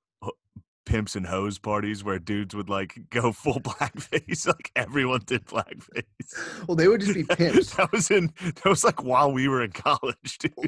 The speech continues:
Speaker 2: that, oh, dude.
Speaker 1: <laughs> That was, like, very recently.
Speaker 2: Yeah, that was, like, they, they wouldn't go
Speaker 1: <laughs>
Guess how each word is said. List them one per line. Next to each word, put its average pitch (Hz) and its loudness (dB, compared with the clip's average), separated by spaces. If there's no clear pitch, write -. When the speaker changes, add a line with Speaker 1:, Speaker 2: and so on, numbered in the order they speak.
Speaker 2:
that, - -6
oh, 135 4
dude. 185 2
Speaker 1:
<laughs> - -18
That 165 4
was, - -2
like, 165 0
very 143 2
recently. 113 -2
Speaker 2:
Yeah, 151 -2
that 117 -2
was, 151 -2
like, 139 -2
they, 123 -2
they 127 -2
wouldn't 175 0
go 143 0
Speaker 1:
<laughs> 135 0